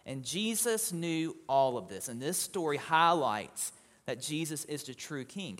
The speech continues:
And the people there on that day, the first day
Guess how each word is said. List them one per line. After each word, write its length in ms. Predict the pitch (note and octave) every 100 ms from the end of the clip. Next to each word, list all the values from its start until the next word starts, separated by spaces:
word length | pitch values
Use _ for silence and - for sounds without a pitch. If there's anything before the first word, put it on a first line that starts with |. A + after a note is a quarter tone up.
| -
And 420 | A3+ C4+ E3+ F#3
the 60 | F3+
people 440 | F#3 A3+ G#3+ E3+
there 380 | D3+ F3+ G3 C#3+
on 180 | D3 C#3+
that 280 | F3+ -
day, 480 | G3 A3 C#3 A2 A2+ G#2+
the 80 |
first 540 | A2+ - F3+ G#3 G#3 D#3
day 540 | E3+ F#3+ C3 B2 B2